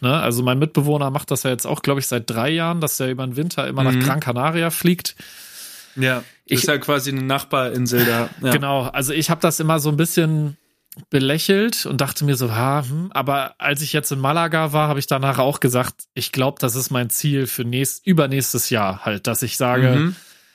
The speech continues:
Speaker 1: den Januar oder den Februar oder beide Monate will ich irgendwo anders
Speaker 2: Ja.
Speaker 1: sein, um halt nicht den komplett garstigen Winter hier. Auch in Berlin ist es so ehrenlos kalt,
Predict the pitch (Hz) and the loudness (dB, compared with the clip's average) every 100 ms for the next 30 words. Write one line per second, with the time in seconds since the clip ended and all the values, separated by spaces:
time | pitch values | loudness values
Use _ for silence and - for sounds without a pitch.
0 | _ - 127 131 147 180 160 151 147 143 | _ -4 -2 0 0 2 2 0 0 -2
1 | 139 135 131 127 - 160 151 135 127 131 | -2 -2 -2 -4 -2 0 0 -2 -2 -2
2 | 123 123 120 120 120 117 135 165 143 143 | 0 -2 -4 -4 -4 0 2 2 2 0
3 | 135 127 135 127 120 131 - 127 135 123 | 0 0 0 2 0 0 -2 -4 -2 0
4 | - 139 127 123 117 120 123 120 - _ | 0 2 2 2 2 2 0 -4 -10 _
5 | _ _ _ _ _ _ _ _ _ 131 | _ _ _ _ _ _ _ _ _ 0
6 | 127 143 147 156 - 147 139 127 127 135 | 0 -2 2 0 2 0 0 0 -2 -2
7 | 143 - - 120 123 - 120 110 131 123 | -2 -4 -4 -2 -2 -4 -4 -2 -4 -2
8 | 113 110 120 120 135 151 131 135 151 151 | -4 -2 -2 0 0 0 0 0 0 0
9 | 110 123 151 - 151 131 131 123 - 131 | -4 -2 -2 0 -2 -2 -2 -4 -2 -2
10 | 135 | -2